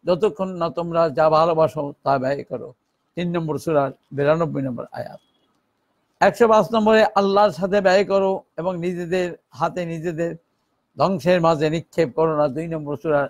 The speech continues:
একশত পঁচানব্বই নম্বর আয়াত। সুতরাং এই সমস্ত বিষয়গুলো আমাদের খুব খেয়াল আমাদের রাখতে হবে।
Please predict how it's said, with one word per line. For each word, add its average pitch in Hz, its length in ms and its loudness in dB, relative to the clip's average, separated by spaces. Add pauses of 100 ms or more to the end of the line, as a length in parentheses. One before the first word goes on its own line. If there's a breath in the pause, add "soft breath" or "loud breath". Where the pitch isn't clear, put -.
(120)
একশত 139 480 -8 (680)
পঁচানব্বই 151 540 0
নম্বর 127 400 -4 (640)
আয়াত। 127 420 0 (640)
সুতরাং 143 380 -4 (100)
এই 156 80 -8
সমস্ত 143 360 -8
বিষয়গুলো 131 500 -2
আমাদের 117 320 -6
খুব 117 280 -8 (1000)
খেয়াল 156 220 6
আমাদের 131 380 -4 (540)
রাখতে 131 420 -8 (1500)
হবে। - 240 -18